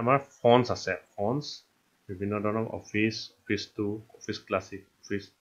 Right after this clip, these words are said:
ক্লাছিক টু, এপেক্স, এছপেক্ট, চিভিক, কনকৰ্চ ইত্যাদি ধৰণৰ ফণ্ট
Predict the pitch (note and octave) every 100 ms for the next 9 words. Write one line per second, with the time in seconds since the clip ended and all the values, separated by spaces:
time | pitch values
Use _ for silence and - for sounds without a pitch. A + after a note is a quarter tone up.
0 | _ _ _ - F2+ G2 D#2+ - G2 E2+
1 | - G2 G2+ - - - - G2 G2+ G2+
2 | _ _ G2 E2+ F#2 - _ _ _ _
3 | _ _ _ _ G#2+ G#2 F#2 F2 - -
4 | - G2+ F3 B3 _ _ _ - G2 G2
5 | C#3 A#3 - _ _ _ _ - G#2+ A2